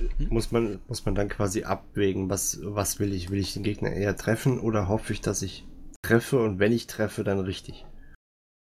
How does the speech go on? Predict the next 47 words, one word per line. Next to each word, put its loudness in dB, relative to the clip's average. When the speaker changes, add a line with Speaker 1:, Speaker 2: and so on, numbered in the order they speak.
Speaker 1:
Quasi. 2
Meistens -6
ist -8
ein -6
gesunder -2
Mix -6
die -14
beste -8
Variante, -14
ja. -16
Weil -6
es -8
gibt -8
ja 0
auch -4
diese, -6
das -10
hattet -12
ihr -6
letzte -6
Woche -8
schon, -4
äh, -6
in -4
dem -6
Fitting-Podcast, -4
ähm, -6
es -12
gibt -10
diese -6
Stacking -4
Penalties, -4
das -6
heißt, -8
je -4
mehr -2
Module -6
ich -8
von -10
einem -6
Typ -12
habe, -4
desto -10
schlechter -6
wirken -4
sie -6
irgendwann. -6